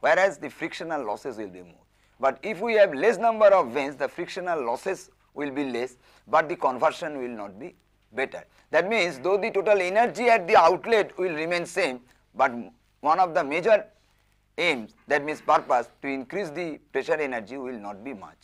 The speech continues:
so that the compromise between these two decides the number of vanes in this, uh, diffuser. Usually the number of vanes, another criteria is that the number of vanes should not have any common factor with the number of vanes in the impeller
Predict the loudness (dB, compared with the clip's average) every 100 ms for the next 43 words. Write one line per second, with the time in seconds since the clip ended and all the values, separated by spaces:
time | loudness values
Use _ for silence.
0 | -8 -2 0 0 -2 _ _ _ -6 -6
1 | -6 -10 _ _ _ _ _ _ _ _
2 | -2 0 0 0 0 -4 -6 -6 -6 -8
3 | -10 -12 -18 -18 -20 _ -12 -4 -4 -4
4 | -10 -12 -12 -10 -8 -10 -12 -18 -20 -20
5 | -20 -20 -20 _ _ _ _ _ _ _
6 | _ _ _ -16 -16 -18 _ -8 -8 -8
7 | -12 -16 _ _ _ _ _ -4 2 2
8 | 2 2 2 4 6 6 4 2 0 0
9 | 2 2 4 4 4 2 0 0 -4 -6
10 | -2 -2 2 4 4 2 -2 -6 -10 -12
11 | -6 -6 -6 -4 -4 -4 -8 -8 -6 -4
12 | -4 -4 -8 -4 -4 -6 -14 -14 _ _
13 | _ _ _ _ _ -10 -8 -4 -4 -2
14 | 0 -2 -4 -12 -16 -18 -20 -20 -20 _
15 | -12 -12 -12 -16